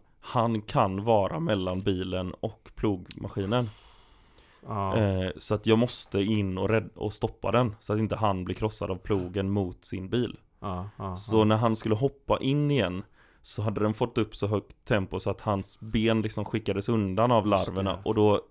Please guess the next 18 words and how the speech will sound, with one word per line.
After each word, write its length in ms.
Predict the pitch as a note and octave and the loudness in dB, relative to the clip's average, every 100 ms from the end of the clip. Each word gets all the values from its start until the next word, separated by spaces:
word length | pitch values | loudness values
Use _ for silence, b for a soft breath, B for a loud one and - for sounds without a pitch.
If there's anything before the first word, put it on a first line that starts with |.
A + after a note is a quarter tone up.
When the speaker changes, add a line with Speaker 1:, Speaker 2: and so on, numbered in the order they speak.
| _ - | _ -6
Speaker 1:
ramlade 380 | A2+ B2 A2 G2+ | 2 4 4 2
han 100 | G2+ | 0
på 220 | - C#3+ | 2 4
larverna 400 | C3+ A2+ G2+ G#2 | 6 6 4 0
och 80 | E2+ | 0
åkte 200 | A2 - | -2 0
in 180 | A2 G#2 | 0 0
under 560 | - A#2 G2 F#2+ A#2+ | 2 2 0 2 2
larverna. 520 | B2+ G#2 F2+ G2 F#2+ G#2+ | 2 0 0 -6 -8 -8
Speaker 2:
Shit. 220 | - - B B B B | -10 -12 B B B B
Speaker 1:
Och 240 | - B2+ A2 | -2 2 6
hela 380 | B2 G#2 F#2+ | 6 6 6
maskinen 460 | G#2 G#2+ C3 G#2+ G2 | 4 4 4 4 4
rullade 460 | A2+ A#2 G2 F#2+ G2 | 4 4 4 2 2
liksom 300 | G2+ G#2+ G2+ | 0 0 0
med 120 | G2 - - | -2 -6 0
alla 460 | C3+ A#2+ G2 G2 A#2 | 2 4 2 4 4
larver 680 | A#2 F#2 F2+ F#2 A#2+ B2+ | 4 2 0 0 2 2